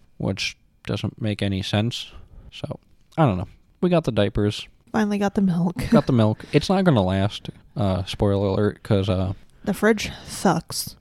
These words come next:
Speaker 1: the fridge isn't a fridge in Universal hotels for some reason. They don't get cold. They're not meant to store food. I just now realized that.
Speaker 2: Yeah.
Speaker 1: So the milk's gonna go bad by tomorrow.
Speaker 2: Lovely.
Speaker 1: So we're gonna have to figure out a fix for that.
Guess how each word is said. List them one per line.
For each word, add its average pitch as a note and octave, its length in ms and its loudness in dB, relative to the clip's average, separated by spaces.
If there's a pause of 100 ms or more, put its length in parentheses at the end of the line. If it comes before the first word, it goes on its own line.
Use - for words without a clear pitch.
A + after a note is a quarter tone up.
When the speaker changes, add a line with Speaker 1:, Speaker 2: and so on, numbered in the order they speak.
(220)
Speaker 1:
the D3 80 2
fridge F#3+ 340 4
isn't B2+ 320 2
a A2 80 -2
fridge G#2+ 720 0
in G2 500 -2 (300)
Universal G#2+ 640 2
hotels G#2 380 0
for - 140 -6
some G2+ 220 -2
reason. A2 380 -4 (240)
They G#2 220 2 (120)
don't A#2 240 4
get C#3+ 180 0
cold. G2+ 500 -2 (320)
They're A2+ 120 0
not A2 200 2
meant G#2+ 240 -2
to - 100 -10
store A2+ 280 2
food. G2+ 460 -2 (580)
I G#2+ 80 -6
just - 340 -10
now G#2 140 -4
realized G2 440 0
that. - 260 -6 (240)
Speaker 2:
Yeah. E3 420 -2 (320)
Speaker 1:
So G2+ 400 2
the G2+ 100 -2
milk's C#3+ 320 2
gonna B2+ 200 2
go B2 140 6
bad G2+ 260 4
by F#2+ 140 0
tomorrow. F#2+ 500 -2 (300)
Speaker 2:
Lovely. - 360 0 (260)
Speaker 1:
So - 180 -6
we're G2+ 120 0
gonna G#2 160 -2
have A2+ 120 -4
to A2 100 -4
figure G#2+ 300 0
out A2 140 0
a G#2+ 60 0
fix - 320 -4
for C#3 180 -6
that. G2+ 240 -2